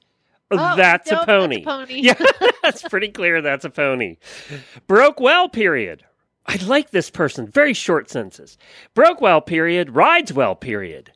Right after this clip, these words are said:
Speaker 2: No bridle or saddle, period. Stolen, in parentheses. What?
Speaker 1: I think they're saying that they don't have a bridle or saddle 'cause they was stolen.
Speaker 2: Oh.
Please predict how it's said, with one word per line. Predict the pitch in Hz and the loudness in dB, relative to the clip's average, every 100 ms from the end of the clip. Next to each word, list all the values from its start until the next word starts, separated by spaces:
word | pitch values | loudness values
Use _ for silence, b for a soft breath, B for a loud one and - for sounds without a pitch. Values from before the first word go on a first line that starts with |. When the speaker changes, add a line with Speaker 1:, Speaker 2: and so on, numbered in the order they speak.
| _ | _
Speaker 2:
No | 123 151 226 | -4 2 2
bridle | 285 190 220 269 262 | 2 0 2 0 0
or | 262 | -2
saddle, | - 196 190 123 | 0 0 2 0
period. | - 120 110 90 76 _ _ _ _ _ _ - | -2 -4 -4 -6 -12 _ _ _ _ _ _ -16
Stolen, | - - 320 359 156 87 78 _ | -16 0 2 2 0 -4 -10 _
in | 180 | -2
parentheses. | 190 208 185 - 110 - 87 - - _ | 0 2 2 0 -8 -8 -12 -14 -20 _
What? | 160 302 - - | -6 -6 -6 -6
Speaker 1:
I | 254 | -4
think | 330 320 | -4 -4
they're | 339 | -4
saying | - 320 294 | 0 0 2
that | 277 | 0
they | 269 269 | 0 -2
don't | 277 285 | -2 0
have | 277 | 0
a | |
bridle | 240 247 247 233 | 0 0 2 0
or | 220 | 0
saddle | - 247 240 | 0 -2 -2
'cause | 208 | -2
they | 208 202 | 0 -2
was | 175 | -2
stolen. | - - 202 196 170 131 147 | -4 -2 -2 -4 -6 -10 -6
Speaker 2:
Oh. | 143 160 180 240 269 269 254 170 107 - | 0 0 2 4 4 4 4 4 2 -4